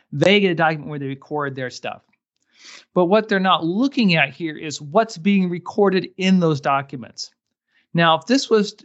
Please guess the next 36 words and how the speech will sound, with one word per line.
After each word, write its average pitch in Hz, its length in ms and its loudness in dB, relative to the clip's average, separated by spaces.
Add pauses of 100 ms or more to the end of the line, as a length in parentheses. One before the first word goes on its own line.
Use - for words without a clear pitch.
(220)
to 175 120 4
be 170 120 0
done 175 260 2
really 147 200 -2
well, 151 440 0 (220)
the 165 80 -4
business 196 380 0
people 180 340 -4
should 170 220 -6
be 170 80 0
recording 170 580 -2
business 175 520 0
type 156 440 -2
decisions. 165 760 -2
And 160 240 2
those 240 220 4
decisions 175 540 -2
are 156 120 4
things 160 340 -8
like, 139 220 2
who 147 240 -2
is 147 120 -4
the - 100 -6
customer? 135 720 -6 (340)
What 143 220 0
problems 151 640 -2 (200)
are 139 240 2
they 135 260 -4
having? 143 500 -2 (220)
What 147 220 0
workflows 156 560 0
do 156 100 -2
we 151 60 0
want 147 180 -2
to 139 60 -6
support? 190 720 0